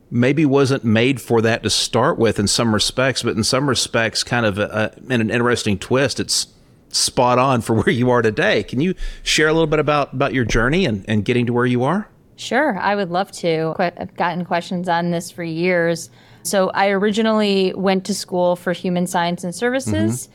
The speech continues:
Speaker 1: Mm-hmm.
Speaker 2: My senior year, I did an internship at a community action center. And when I did the internship,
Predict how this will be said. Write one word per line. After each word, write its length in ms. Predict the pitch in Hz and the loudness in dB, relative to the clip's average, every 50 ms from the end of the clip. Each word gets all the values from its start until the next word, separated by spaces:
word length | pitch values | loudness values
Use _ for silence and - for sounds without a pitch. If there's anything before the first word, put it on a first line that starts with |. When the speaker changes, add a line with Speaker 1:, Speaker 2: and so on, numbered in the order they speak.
| _ - - - - _ _ - | _ -20 -20 -20 -20 _ _ 0
Speaker 1:
Mm-hmm. 60 | 202 | 2
Speaker 2:
My 120 | 202 196 | 2 2
senior 400 | 196 - - 247 233 220 208 190 | 0 0 2 2 4 4 4 4
year, 300 | 180 185 196 196 196 190 180 | 4 4 4 4 6 4 4
I 80 | 175 | 4
did 220 | 175 165 190 165 175 | 2 0 0 0 2
an 80 | 175 | 2
internship 960 | 180 196 220 226 - - 190 170 170 165 160 165 - - 170 160 160 165 165 - - _ - - - - - - - - | 2 4 2 2 0 0 -2 -2 -2 -2 -6 -6 -4 -2 0 0 0 0 -4 -8 -20 _ -20 -20 -20 -20 -20 -16 -6 0
at 360 | 170 175 175 165 165 160 160 - - | 2 4 4 4 4 4 2 0 -4
a 80 | 165 | -4
community 480 | - - 196 180 180 170 165 165 170 170 | -2 -2 0 0 2 2 2 2 2 2
action 400 | 175 185 190 - - 175 165 156 | 0 0 -2 -4 -6 -6 -6 -6
center. 560 | - - 151 147 147 147 156 139 139 147 - - - - - - - - - - - - | -4 -4 -4 -4 -4 -4 -6 -8 -8 -10 -12 -16 -20 -20 -20 -20 -20 -20 -20 -18 -8 -4
And 340 | 175 175 170 170 170 165 165 | -2 0 0 0 0 0 0
when 140 | 165 165 | 0 0
I 80 | 165 165 | 0 0
did 240 | 165 247 302 311 - | 0 0 -2 0 0
the 60 | 233 | 0
internship, 880 | 190 175 170 160 - - 170 165 160 156 - - - 170 160 156 156 | 2 2 0 -2 -4 -4 -4 -2 -4 -4 -6 -6 -2 0 0 0 0